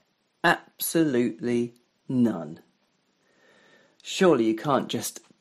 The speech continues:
choose how many runs you want to make, and it just happens. Because otherwise you'd just choose six every time. So maybe I just got lucky, 'cause it was off the meat of the bat, wasn't it? The middle of the bat. I don't know what's going on here. Let's try it again.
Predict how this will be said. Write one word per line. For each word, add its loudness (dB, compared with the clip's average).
choose 2
how -2
many 2
runs 2
you -6
want -10
to -10
make, -10
and -4
it -8
just -12
happens. -16
Because -8
otherwise -2
you'd -6
just -4
choose 2
six -2
every -6
time. 0
So 4
maybe 6
I 4
just -6
got -2
lucky, -6
'cause 0
it 0
was 0
off 0
the -4
meat -2
of -14
the -10
bat, -4
wasn't -10
it? -20
The -12
middle -6
of -6
the -10
bat. 2
I 2
don't 2
know -2
what's -4
going 0
on 2
here. 2
Let's 0
try 4
it 2
again. 4